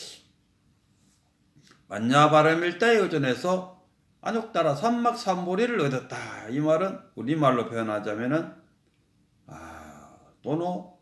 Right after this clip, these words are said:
돈수를 했다. 보통 사람들은 돈오는 쉬워요. 탁 깨쳐, 내가 누군가를 탁 견성하기는 쉬운데, 그리고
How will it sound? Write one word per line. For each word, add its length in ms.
돈수를 1400
했다. 300
보통 460
사람들은 400
돈오는 420
쉬워요. 640
탁 260
깨쳐, 240
내가 240
누군가를 440
탁 220
견성하기는 640
쉬운데, 580
그리고 360